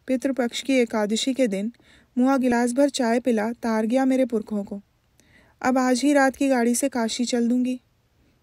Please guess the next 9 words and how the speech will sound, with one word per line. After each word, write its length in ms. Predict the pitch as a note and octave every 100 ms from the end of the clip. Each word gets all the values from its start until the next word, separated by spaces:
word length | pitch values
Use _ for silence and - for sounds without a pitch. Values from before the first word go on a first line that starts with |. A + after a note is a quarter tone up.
| _ A3
झरझर 380 | A#3+ A#3+ B3+
कर 180 | B3+ C#4
उनकी 280 | C4 A3+ C4
आंखें 340 | A#3 A3 B3+
बरस 280 | A#3 G#3+ G3+
पड़ीं। 280 | - G3+ G3+ - _ _ _ _ _ _
"नहीं 280 | A#3+ A#3 C#4+
दादी 280 | C4+ C4 C#4+
नहीं, 340 | C4+ A#3+ B3